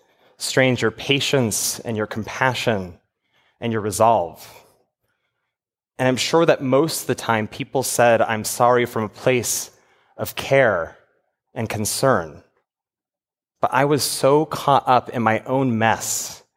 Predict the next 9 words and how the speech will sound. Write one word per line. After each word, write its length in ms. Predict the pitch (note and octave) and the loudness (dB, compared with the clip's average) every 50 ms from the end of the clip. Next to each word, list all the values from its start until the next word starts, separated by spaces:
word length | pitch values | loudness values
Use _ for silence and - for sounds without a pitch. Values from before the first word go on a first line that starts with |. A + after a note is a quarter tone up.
| _ _ - | _ _ -4
my 120 | A#2 A#2 - - | -2 -2 -2 0
own 240 | C#3 C#3+ D3+ D#3 | 2 2 2 2
heartbreak 880 | D3+ B2+ - - C3+ C3 - - - A#2 A2+ G#2+ G2 - - - - - _ _ _ _ _ _ _ _ - | 0 -2 -2 0 0 0 0 0 -2 -2 0 0 -2 -4 -8 -12 -16 -18 _ _ _ _ _ _ _ _ -8
and 120 | - A#2 G#2+ | -6 -6 -4
self-doubt, 800 | - - C3+ C3 C3 - - G#2 F2+ A#2 A#2+ B2 G#2+ F#2 E2 - - - _ _ _ _ _ _ _ _ _ _ _ _ _ _ _ _ _ _ _ _ _ _ _ _ _ _ _ | 0 2 4 4 4 2 -2 -2 2 2 4 4 2 2 -2 -6 -12 -20 _ _ _ _ _ _ _ _ _ _ _ _ _ _ _ _ _ _ _ _ _ _ _ _ _ _ _
that 160 | - C3 - | -2 0 2
what 100 | C3 C3 | 4 2
I 80 | A#2+ G#2+ | 2 2
heard 600 | - - - - - D#3+ C#3 A2 F2+ E2+ D#2+ - | 0 -6 -4 0 2 4 4 4 2 -2 -8 -14